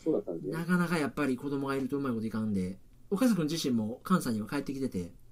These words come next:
Speaker 1: あ、そうなんですか。
Speaker 2: はい。あの、予定は割とバッチリ合ってたんですけど、こんなこともあるんやなと思いながら。
Speaker 1: いや、なんか、ホホホ座っていうものを、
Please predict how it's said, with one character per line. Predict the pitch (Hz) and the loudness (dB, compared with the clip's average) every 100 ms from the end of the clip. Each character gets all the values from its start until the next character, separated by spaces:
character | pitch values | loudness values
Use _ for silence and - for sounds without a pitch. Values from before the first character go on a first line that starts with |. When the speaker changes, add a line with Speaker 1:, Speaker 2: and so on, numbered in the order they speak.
| - - - - - - | -20 -20 -20 -20 -20 -6
Speaker 1:
あ、 | 139 135 - | -2 -2 0
そ | 165 | -2
う | |
な | 92 | -2
ん | |
で | - | -2
す | 175 | 0
か。 | |
Speaker 2:
は | 160 135 104 | 0 0 -4
い。 | 120 | -4
あ | 123 | -2
の、 | 123 | 0
予 | 131 | 0
定 | 151 | 0
は | 147 143 151 - - - | 2 2 0 -4 -14 -6
割 | 139 135 | -6 -2
と | 131 139 - 127 | -2 -4 -8 -6
バ | 117 | -4
ッ | |
チ | - | -2
リ | 113 | -2
合 | 104 | -2
っ | |
て | 147 | -2
た | 117 | 0
ん | 101 | 0
で | 98 | -2
す | - | -8
け | |
ど、 | 92 87 - - - - - - | -12 -12 -16 -20 -20 -20 -20 -12
こ | - | -6
ん | 110 | -4
な | 107 | -2
こ | |
と | 113 | -2
も | 110 | 0
あ | 104 | 0
る | 123 | 0
ん | |
や | 107 | 0
な | 113 117 | -2 -2
と | 98 | -2
思 | 98 | 0
い | |
な | 98 | 0
が | 98 | -2
ら。 | 95 92 - - - - - - - - - - | -4 -6 -10 -18 -20 -20 -20 -20 -20 -20 -16 -2
Speaker 1:
い | |
や、 | 123 113 - 147 | 0 0 -6 -4
な | 135 | -2
ん | |
か、 | - | -2
ホ | - 160 | 0 0
ホ | 208 | 2
ホ | 254 | 4
座 | 247 240 | 4 2
っ | |
て | - - | 0 -2
い | 220 | 2
う | 220 | 4
も | 202 | 6
の | |
を、 | 123 | 6